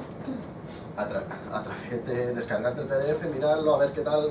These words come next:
qué hay. No, para eso tenemos Python, ¿de acuerdo? Y esto nos encanta mucho también, nos encanta mucho Python a los, a los security consultants porque hace una cosa, la hace bien y ya está, y no, y no tenemos que estar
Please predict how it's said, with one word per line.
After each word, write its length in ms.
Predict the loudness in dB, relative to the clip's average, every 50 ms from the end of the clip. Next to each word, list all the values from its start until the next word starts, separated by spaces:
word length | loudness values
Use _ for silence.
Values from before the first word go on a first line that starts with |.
| 0
qué 80 | 0 0
hay. 140 | 2 2 0
No, 680 | -2 -4 -8 -10 -10 -10 -10 -12 -12 -12 -12 -8 -2
para 120 | 0 0 2
eso 160 | 0 0 -2
tenemos 260 | -2 -2 -2 -2 -2
Python, 960 | -4 -4 -8 -10 -10 -12 -12 -12 -12 -12 -12 -12 -12 -12 -12 -12 -12 -12 -4
¿de 80 | -2 0
acuerdo? 240 | 2 2 2 2 2 0 0 -6 -10 -8 -6 -4 -4
Y 40 | -4
esto 200 | -2 0 0 0
nos 140 | 0 0
encanta 400 | -2 0 2 2 2 2 2 -2
mucho 260 | -2 -2 -4 -6 -6 -4
también, 340 | -4 -4 -4 -4 -4 -4
nos 140 | -4 -4 -4
encanta 240 | -4 -4 -4 -4 -4
mucho 240 | -4 -4 -4 -4 -2
Python 340 | 0 0 0 0 -2 -4 -4
a 60 | -4
los, 460 | -4 -4 -6 -6 -8 -8 -10 -8 -8
a 40 | -6
los 120 | -6 -6
security 360 | -6 -6 -4 -4 -4 -4 -4
consultants 540 | -4 -4 -4 -4 -2 -4 -2 0 0 0 0 -2
porque 520 | -4 -6 -6 -6 -8 -6 -6 -6 -8 -8 -10 -10 -10 -10 -10 -8 -8
hace 200 | -8 -6 -6 -4
una 140 | -4 -4 0
cosa, 340 | 0 0 0 2 0 -2 0 0
la 100 | 0 0
hace 160 | 2 0 -2
bien 200 | -2 -2 -2 -4 -8 -10 -10 -12 -12 -12 -12 -12 -10 -12 -10 -10 -10 -12 -12 -12 -12 -12 -10 -8 -4
y 60 | -2
ya 80 | -2
está, 280 | -2 -4 -6 -8 -6 -6
y 40 | -4
no, 240 | -2 -2 0 0 -2 -2 -4 -4
y 40 | -2
no 120 | -2 -2
tenemos 440 | -2 -2 -4 -2 -2 -2 -2 -4 -6
que 100 | -8 -8
estar 260 | -8 -4 -2 -2 -2